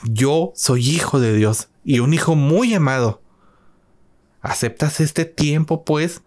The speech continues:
que estamos casi, casi a punto de empezar? Estamos a m-, una semanita, este, a partir del día de mañana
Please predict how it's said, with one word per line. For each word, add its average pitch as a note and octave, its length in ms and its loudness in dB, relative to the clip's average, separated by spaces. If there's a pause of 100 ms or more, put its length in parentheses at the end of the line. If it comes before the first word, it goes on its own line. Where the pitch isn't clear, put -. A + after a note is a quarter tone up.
(360)
que G#2 100 -2
estamos D#3+ 480 -2
casi, - 420 -4
casi F3 360 -2
a F3 120 -6
punto D3 340 0
de E3+ 60 0
empezar? A2+ 560 -4 (400)
Estamos A2+ 460 -2
a A2+ 80 0
m-, F#2+ 280 -2 (360)
una A#2+ 220 0
semanita, B2+ 1160 0 (720)
este, G#2 680 0 (280)
a - 160 -6
partir A2+ 460 -4
del C3+ 220 -2
día B2 220 2
de C#3 120 0
mañana A2 560 2